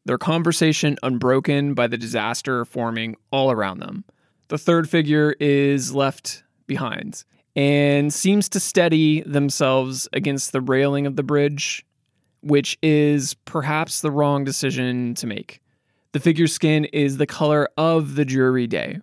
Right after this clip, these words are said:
They are quickly losing all of their discernible features, including their gender, their hair color, their eye color, and they begin to seem almost alien-like in appearance.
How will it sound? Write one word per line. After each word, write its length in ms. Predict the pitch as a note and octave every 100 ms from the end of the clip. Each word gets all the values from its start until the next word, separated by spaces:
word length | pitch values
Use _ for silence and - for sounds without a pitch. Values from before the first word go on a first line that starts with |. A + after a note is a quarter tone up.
| _ _ _ _ _ -
They 180 | C#3+ C#3
are 120 | C#3
quickly 300 | E3 D#3+ E3
losing 520 | D3+ D3 C3+ C#3 C3+ - _
all 260 | C#3 D#3 E3
of 140 | D3+
their 320 | C#3 C#3 C#3
discernible 520 | C3 C3 C#3 B2+ B2 B2+
features, 840 | - A2 G#2+ A2+ A2 A2+ - - _ _ _ _ _ _
including 400 | - A#2+ - C#3+
their 100 | B2
gender, 640 | G#2+ D3 D3 D3 C#3+ C#3 C3+
their 160 | G2+
hair 260 | A2 D#3 D3+
color, 480 | - C#3+ C#3 C3 B2+
their 240 | A2 -
eye 200 | C3+ C#3
color, 520 | C#3+ C#3 B2 A#2 A#2+ - _ _ _ _ _ -
and 540 | D3+ D3+ D3+ D3 D3
they 160 | C#3+ D#3+
begin 320 | D#3 F3 F#3
to 80 | F#3
seem 420 | - F3 E3+ E3
almost 460 | - F#3+ G#3 G#3 - -
alien-like 720 | F#3+ G3+ G3+ F#3+ E3+ D#3 D3 -
in 120 | C3+
appearance. 760 | B2+ - A2 G#2 D3+ - -